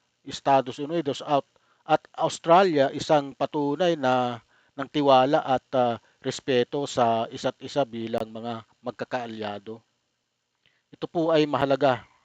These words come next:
Ano po? Bakit po ito mahalaga sa ngayon? Sa gitna po ng lumalalang tensyon sa South China Sea, sa harap ng mga, mga banta mula sa terorismo, cyber attack at climate disaster,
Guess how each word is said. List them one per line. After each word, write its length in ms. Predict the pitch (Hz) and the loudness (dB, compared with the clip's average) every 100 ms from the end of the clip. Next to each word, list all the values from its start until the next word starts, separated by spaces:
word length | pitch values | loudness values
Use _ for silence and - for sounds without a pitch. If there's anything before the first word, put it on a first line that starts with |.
| _ _ | _ _
Ano 160 | 123 127 | -18 -6
po? 240 | 180 190 _ _ _ _ _ _ _ _ | -4 -4 _ _ _ _ _ _ _ _
Bakit 320 | 147 147 202 | 0 2 -2
po 80 | - | -2
ito 160 | 190 - | -2 -2
mahalaga 560 | 196 196 208 165 101 - - | -2 0 0 -4 -8 -12 -12
sa 80 | 139 | -2
ngayon? 240 | 151 131 101 _ _ _ _ _ _ _ _ - | 0 -2 -8 _ _ _ _ _ _ _ _ -4
Sa 160 | 139 | -4
gitna 320 | 135 - 151 147 | -2 0 2 2
po 160 | 151 | 0
ng 160 | 147 139 | -4 -4
lumalalang 560 | 139 135 135 135 131 | 0 2 2 0 -4
tensyon 400 | - 143 139 202 | -6 -10 -2 -2
sa 400 | 117 139 120 110 - _ - - | 0 0 2 0 -6 _ -20 -20
South 240 | - 147 131 - | 0 2 2 2
China 240 | 131 131 | 2 0
Sea, 240 | - 147 | -2 -4
sa 240 | - 127 117 | 0 0 2
harap 400 | 131 131 127 - | 2 2 0 -2
ng 160 | 131 | -8
mga, 220 | 123 123 117 - _ _ - | -6 -8 -10 -12 _ _ -12
mga 180 | 135 135 | -4 0
banta 400 | 131 123 - 185 117 135 | 0 -2 0 2 2 -4
mula 320 | 131 131 131 120 | -6 2 4 4
sa 240 | 131 120 | 0 -2
terorismo, 720 | - 120 135 214 - 196 180 170 - _ | -2 -6 -2 -2 -2 -4 -4 -6 -18 _
cyber 400 | - 143 143 156 | 2 2 4 2
attack 400 | 180 180 165 - - | 2 4 2 2 0
at 160 | 147 - | 0 0
climate 480 | - 151 151 147 147 127 | 4 4 4 0 -6 _
disaster, 720 | 131 165 180 160 - 131 | -2 2 2 0 -2 0